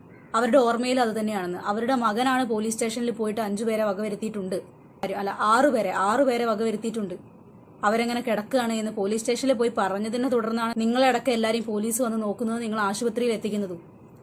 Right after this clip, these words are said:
സ്വന്തം മകന്റെ വായിൽ നിന്ന് തന്നെ വീണതാണ് സ്വന്തം ഉമ്മാനെ കൊല്ലാൻ ശ്രമിച്ചു എന്നുള്ളത്. അതിന് പറഞ്ഞ റീസൺ ഇതാണ്, ഉമ്മയ്ക്ക് മരിക്കാൻ പേടിയായിരുന്നു, പലവട്ടം അതിനെപ്പറ്റി ആലോചിച്ചിട്ടുണ്ടായിരുന്നു,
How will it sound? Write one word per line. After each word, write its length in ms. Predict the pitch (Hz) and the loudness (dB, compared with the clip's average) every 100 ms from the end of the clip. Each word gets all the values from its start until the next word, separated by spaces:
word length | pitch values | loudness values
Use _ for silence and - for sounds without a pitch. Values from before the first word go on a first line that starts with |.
| - | -2
സ്വന്തം 280 | 226 254 269 | 2 4 6
മകന്റെ 340 | 220 247 294 | 4 4 4
വായിൽ 240 | 269 233 | 4 2
നിന്ന് 140 | 247 247 | 0 -2
തന്നെ 100 | 240 | -2
വീണതാണ് 500 | 220 226 226 208 185 | -2 -2 -2 -4 -4
സ്വന്തം 240 | 214 208 | -4 -2
ഉമ്മാനെ 260 | 214 208 214 | -2 -2 -2
കൊല്ലാൻ 300 | 214 208 220 | -2 -2 -4
ശ്രമിച്ചു 400 | 202 202 - 247 | -4 -6 -2 -2
എന്നുള്ളത്. 560 | 202 196 175 - - - - | -2 -4 -8 -10 -18 -20 -6
അതിന് 200 | 214 254 | -2 2
പറഞ്ഞ 280 | 247 226 247 | 2 2 0
റീസൺ 360 | 220 226 269 240 | 0 0 0 0
ഇതാണ്, 300 | 190 170 170 - - | -4 -6 -8 -16 -8
ഉമ്മയ്ക്ക് 340 | 208 220 233 262 | -2 0 0 0
മരിക്കാൻ 460 | 226 214 220 247 | 0 0 0 0
പേടിയായിരുന്നു, 720 | 233 208 220 226 196 190 196 175 - - - - - - - - | 2 0 0 0 0 -2 -6 -8 -14 -20 -20 -20 -20 -20 -20 0
പലവട്ടം 360 | 220 254 233 233 | 4 6 4 2
അതിനെപ്പറ്റി 360 | 220 226 220 | 0 -2 -2
ആലോചിച്ചിട്ടുണ്ടായിരുന്നു, 960 | 226 190 202 220 - 220 196 190 190 | 0 2 0 -2 -6 -4 -2 -2 -4